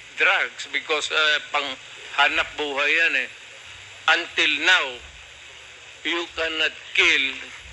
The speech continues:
everyone na alam mo o hindi mo alam. It's a commercial, uh,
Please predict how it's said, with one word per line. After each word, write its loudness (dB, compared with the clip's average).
everyone 2
na 0
alam 4
mo -2
o -8
hindi 2
mo -4
alam. 0
It's 0
a 4
commercial, 2
uh, -2